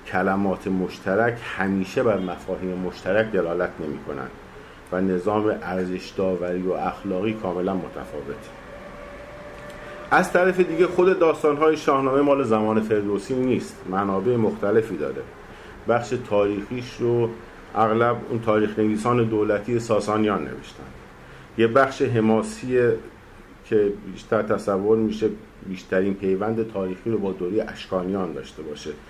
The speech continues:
و روایتاش از ذهن و زبان خونیاگران پارتی گذشته باشه که این هم خودش به معنی هزار سال فاصلهٔ فردوسی با این داستان‌ها و روایت‌های اولیه است.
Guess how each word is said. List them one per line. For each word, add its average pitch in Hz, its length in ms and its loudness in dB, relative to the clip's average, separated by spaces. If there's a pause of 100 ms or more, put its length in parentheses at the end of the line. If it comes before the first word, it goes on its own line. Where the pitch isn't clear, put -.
(440)
و 107 60 4
روایتاش 107 1000 4
از 98 240 2
ذهن 120 300 2
و 110 60 4
زبان 113 580 4
خونیاگران 104 1000 2
پارتی 101 580 0
گذشته 78 460 -4
باشه 76 280 -8 (580)
که 120 160 0
این 165 160 4
هم 156 180 4
خودش 139 300 2
به 120 120 2
معنی 113 360 2
هزار 117 480 4
سال 131 200 4
فاصلهٔ 104 560 0
فردوسی 92 560 -2
با 92 160 0
این 95 200 0
داستان‌ها 90 500 -6
و 101 100 0
روایت‌های 82 560 -2
اولیه 71 540 -10
است. - 160 -18